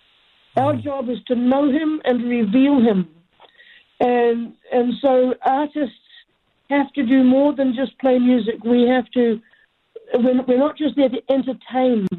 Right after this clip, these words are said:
Speaker 1: The dancers are not just there to decorate the worship. You, when you use flags and dance and banners,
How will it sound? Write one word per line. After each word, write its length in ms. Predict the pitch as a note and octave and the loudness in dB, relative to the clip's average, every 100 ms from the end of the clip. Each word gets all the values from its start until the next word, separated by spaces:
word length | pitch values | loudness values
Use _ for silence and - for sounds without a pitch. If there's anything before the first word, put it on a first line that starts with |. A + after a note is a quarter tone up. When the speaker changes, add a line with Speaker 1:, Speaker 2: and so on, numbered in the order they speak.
| E3 _ _ _ | -12 _ _ _
Speaker 1:
The 80 | G3+ | -2
dancers 640 | G3 C4+ D#4 D4+ C#4+ C#4+ B3 | 0 0 -2 -4 -6 -4 0
are 60 | |
not 240 | B3+ B3+ A3 | 0 -2 -4
just 220 | B3 - | -8 -2
there 160 | B3+ | -2
to 120 | B3 G#3+ | -2 -8
decorate 680 | F3+ B3+ B3 C4+ B3 A3+ | -4 -4 -4 -2 -2 -2
the 80 | A#3 | -2
worship. 500 | A3 A3+ A3 - - | 2 2 2 -2 -6
You, 120 | A3+ A#3+ - - - | -4 -6 -8 -14 0
when 180 | B3 C4 | 2 4
you 100 | C4 | 4
use 340 | B3+ C#4 A3+ - | 4 2 -2 -4
flags 420 | C4+ C#4 C4+ A3 - | 0 2 0 -4 -6
and 180 | G#3+ G#3 | -4 0
dance 360 | B3 C4+ C4 A#3 | 0 0 -4 -4
and 180 | A3 | -2
banners, 340 | G3 B3 C4+ | 0 0 -2